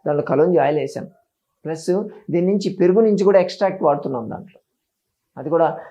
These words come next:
ఆ, ఆముదం బేసికల్‌గా ఉంది already. ఈ మూడు దాంట్లో ఉంటాయి. ఓకే, ఇంట్లో ఎవరింట్లో వాళ్ళు తయారు చేసుకోండి. అందరూ కేశ సంజీవిని ఆయిల్ కొని వాడుకోవాలని లేదు కదా. So కాబట్టి మీరింట్లో ఇటువంటి తయారు చేసుకోవచ్చు. చేసుకోగలిగితే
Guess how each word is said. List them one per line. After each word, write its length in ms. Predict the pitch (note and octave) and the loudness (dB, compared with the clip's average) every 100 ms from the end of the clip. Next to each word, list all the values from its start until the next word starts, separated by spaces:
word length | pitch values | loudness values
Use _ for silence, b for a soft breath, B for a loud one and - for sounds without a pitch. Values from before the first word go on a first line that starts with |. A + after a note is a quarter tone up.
| B | B
ఆ, 60 | C3 C#3 A2+ A#2+ | -4 -2 0 4
ఆముదం 300 | D3+ G#3+ A#3 | 4 6 4
బేసికల్‌గా 420 | G3+ G3 G3+ G3 | 4 0 -2 -2
ఉంది 340 | G3 F3+ E3 - C#3+ | -2 -2 -4 -6 -6
already. 280 | D3 - C#3 | -6 -6 -6
ఈ 40 | |
మూడు 380 | C#3 A2 B2 E3+ | -6 -4 0 2
దాంట్లో 340 | F#3 F3 D#3 | 4 2 0
ఉంటాయి. 460 | D#3 D#3 D#3 G3 A3 B B | -2 0 -2 -2 -10 B B
ఓకే, 380 | E3 D3+ - - _ F3 | -2 -2 -4 -14 _ 0
ఇంట్లో 280 | A#3 C#4 | 2 4
ఎవరింట్లో 420 | D#4+ B3 B3+ B3+ A#3+ | 6 6 4 0 0
వాళ్ళు 120 | G#3+ | 0
తయారు 200 | F3+ F#3 | 0 -2
చేసుకోండి. 360 | F3+ F3+ D#3 B2 | -4 -8 -8 -8
అందరూ 580 | C#3 F3+ G#3 G#3 G3+ | -2 2 6 6 6
కేశ 260 | F#3 E3+ D#3+ | 4 0 0
సంజీవిని 320 | F3 F3 E3+ | -2 -2 0
ఆయిల్ 240 | D#3 D#3+ D#3+ | 2 4 2
కొని 180 | D#3 | 0
వాడుకోవాలని 580 | D3+ C#3+ D3+ D#3 C#3+ C3+ | 2 2 2 0 0 0
లేదు 260 | C3 C3 A#2 | -2 -2 -4
కదా. 220 | A2+ - _ _ _ D3+ | -6 -8 _ _ _ -6
So 60 | |
కాబట్టి 500 | D3 C#3 D3+ A3 A3 b b | 0 0 0 -4 -8 b b
మీరింట్లో 480 | D3 A3 A3+ A3+ B3+ | 2 4 4 4 0
ఇటువంటి 300 | A3+ G#3+ G#3 | 0 0 0
తయారు 280 | G3+ F#3 G3 | 2 2 2
చేసుకోవచ్చు. 520 | E3 D#3+ C#3 B2 - E3+ | -4 -8 -10 -12 -10 -10
చేసుకోగలిగితే 640 | D#3 D3+ D3 D3+ A3 A3+ | -6 -4 -2 -4 -6 -8